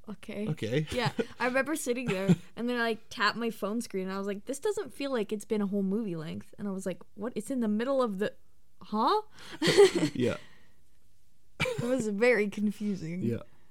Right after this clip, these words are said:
Speaker 2: Which I'm sure is the point.
Speaker 1: Yeah.
Speaker 2: To make you be like, "What is this?" Also, the point is to transition to episode twenty-six,
Speaker 1: Yeah.
Speaker 2: which we will now get into.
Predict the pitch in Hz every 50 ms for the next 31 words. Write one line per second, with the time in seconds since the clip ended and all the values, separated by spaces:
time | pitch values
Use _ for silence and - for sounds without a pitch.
0 | - - - 120 123 117 135 120 117 110 104 101 - - - - - - 110 104
1 | 107 104 110 107 110 107 - - 127 131 139 - - - - - - - - -
2 | - 196 190 151 117 123 120 120 - 120 110 117 113 110 107 - - 107 101 90
3 | - - - - - 104 104 107 104 101 - - - - - - - - - -
4 | - - - - - - - - - - - - - - - - - - - -
5 | 110 113 - - 104 101 90 95 104 - - 101 98 87 67 78 95 98 - -
6 | - - 110 104 104 98 - - - 104 104 - 101 95 - 110 104 - - 98
7 | 98 98 - - - - - - - - - 104 101 104 - - 123 123 - -
8 | - - - - - - - - - - - - - - - - - - - -
9 | - 214 208 240 294 311 220 - - 113 110 104 107 110 107 110 107 107 110 110
10 | 110 110 107 117 123 - - 95 82